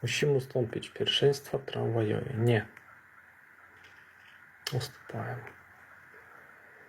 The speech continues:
Czy w tej sytuacji możesz przyspieszyć, jeżeli nie przekroczysz prędkości dozwolonej na tej drodze?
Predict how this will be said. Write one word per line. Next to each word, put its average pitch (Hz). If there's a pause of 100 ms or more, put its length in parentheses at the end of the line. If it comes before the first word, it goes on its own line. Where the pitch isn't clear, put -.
(420)
Czy 131
w -
tej 202
sytuacji 156
możesz 156
przyspieszyć, 143
jeżeli 147
nie 131
przekroczysz 143
prędkości 131
dozwolonej 117
na 107
tej 117
drodze? -